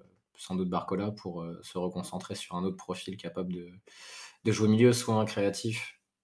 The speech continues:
qui te permet de pallier le départ potentiel de Verratti, euh, ou une, euh,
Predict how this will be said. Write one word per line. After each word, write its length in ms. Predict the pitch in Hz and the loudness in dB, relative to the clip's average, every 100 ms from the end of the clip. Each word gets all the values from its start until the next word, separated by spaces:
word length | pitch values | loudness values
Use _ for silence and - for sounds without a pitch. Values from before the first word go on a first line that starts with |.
| _ _ _ _ | _ _ _ _
qui 160 | - 90 | -12 -12
te 60 | |
permet 380 | - 87 95 101 | -2 -2 0 -2
de 480 | 92 120 95 90 95 | -4 -6 -6 -8 -10
pallier 300 | - 87 95 | -8 -4 -4
le 240 | 92 90 87 | -4 -6 -4
départ 400 | 90 87 95 - | -4 -4 -8 -6
potentiel 540 | 92 92 92 - 95 | -6 -4 -8 -4 -2
de 60 | 92 | -2
Verratti, 720 | 92 92 95 - 101 98 92 | -2 -2 -4 -8 -8 -8 -8
euh, 40 | 90 - _ - - - - | -10 -16 _ -20 -16 -16 -10
ou 180 | - 104 | -2 2
une, 180 | 98 90 | 4 2
euh, 340 | 90 87 85 | 0 -4 -6